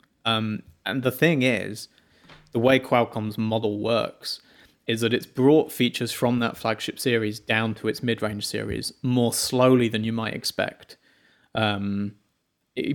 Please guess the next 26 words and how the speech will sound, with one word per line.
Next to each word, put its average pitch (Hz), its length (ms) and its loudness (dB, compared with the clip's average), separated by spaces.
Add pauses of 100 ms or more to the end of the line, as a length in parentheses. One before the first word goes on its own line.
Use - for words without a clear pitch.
based 123 280 2
on 113 80 -2
what 113 120 -2
you're 113 80 -2
used 113 240 0
to 117 40 -6
seeing 107 300 2
in, 107 120 -2
in 117 140 -2
sort 113 140 -2
of 107 60 -4
the 110 80 -6
rest 113 240 0
of 113 40 -4
the - 60 -6
phone 110 240 -2
space 107 340 -2
and 113 100 -4
how, 117 280 0
how 123 140 -4
fast 110 260 0
mid-range 110 320 -2
stuff - 220 -6
advances. - 480 -6 (420)
So 117 240 2
this 135 380 0